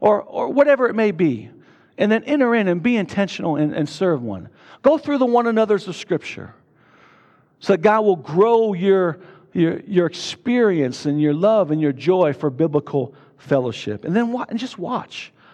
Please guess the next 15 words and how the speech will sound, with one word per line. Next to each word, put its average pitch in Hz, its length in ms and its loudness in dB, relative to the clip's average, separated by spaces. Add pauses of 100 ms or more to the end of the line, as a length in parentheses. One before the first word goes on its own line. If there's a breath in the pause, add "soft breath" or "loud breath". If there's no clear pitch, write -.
(300 soft breath)
Watch 214 260 -2
the 214 100 -2
Lord 185 360 0
use 165 320 -4
you 117 300 -6 (880 soft breath)
to 147 100 0
help 175 240 0
transform 160 720 -2
His 156 500 0 (340 soft breath)
children 113 600 -2 (500 soft breath)
into - 260 -4
image 147 240 0
bearers 117 380 0
of 107 100 -12
Christ - 600 -8